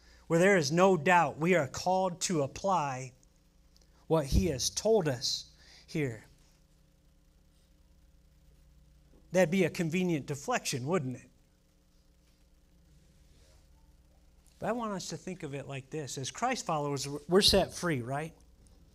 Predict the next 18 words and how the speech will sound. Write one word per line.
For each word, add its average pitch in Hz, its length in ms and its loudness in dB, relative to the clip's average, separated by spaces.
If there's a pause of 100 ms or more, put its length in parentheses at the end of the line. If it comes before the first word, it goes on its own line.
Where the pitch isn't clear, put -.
(140)
Free 175 120 0
from 170 180 -2
the 151 100 0
kingdom 165 400 -2
of 127 160 -4
darkness 156 520 -2
or 139 120 -8
in 156 200 0
the 151 100 -2
kingdom 156 400 -2
of 139 140 -4
life. 165 240 -2
So 170 120 -4
it's 160 140 -6
not 262 220 -2
only 233 220 -4
that 156 180 -6
we're 156 240 -2